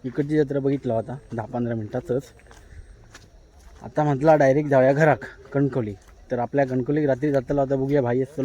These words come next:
शैलो असतो आणि वाडीतले आमचे सगळे संजय बिंदे सगळे पोरं असतील, कोण कोण येतील ती. तर मग तिकडे जरा कशी जरा मजा असता,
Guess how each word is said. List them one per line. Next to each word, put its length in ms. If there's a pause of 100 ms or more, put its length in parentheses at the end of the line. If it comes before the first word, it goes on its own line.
(120)
शैलो 220
असतो 200
आणि 120
वाडीतले 340
आमचे 160
सगळे 180
संजय 280
बिंदे 180
सगळे 200
पोरं 200
असतील, 280 (500)
कोण 120
कोण 160
येतील 320
ती. 100 (680)
तर 40
मग 200
तिकडे 280
जरा 180
कशी 300
जरा 160
मजा 280
असता, 200